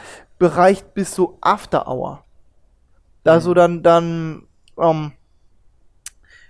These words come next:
Speaker 1: nach der Arbeit noch sich irgendwo draußen hinzusetzen, einen Schnack zu haben und, äh, ein Getränk zu trinken. Du musst fahren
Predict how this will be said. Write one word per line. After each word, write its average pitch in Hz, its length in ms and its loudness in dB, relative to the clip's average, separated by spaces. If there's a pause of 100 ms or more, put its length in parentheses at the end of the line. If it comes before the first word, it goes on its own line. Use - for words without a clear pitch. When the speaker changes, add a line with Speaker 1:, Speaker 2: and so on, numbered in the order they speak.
(120)
Speaker 1:
nach 165 300 0
der 185 220 4
Arbeit 190 640 4
noch 180 320 0
sich 175 340 -10
irgendwo 196 400 -2
draußen 170 420 0
hinzusetzen, 202 920 -4
einen 165 160 -12
Schnack - 440 -4
zu 214 200 -6
haben 202 440 2 (600)
und, 190 480 2 (420)
äh, 180 60 4
ein 175 580 4
Getränk 202 400 -2
zu 156 120 -14
trinken. 131 340 -12
Du 156 60 -6
musst 220 480 -4
fahren 214 800 0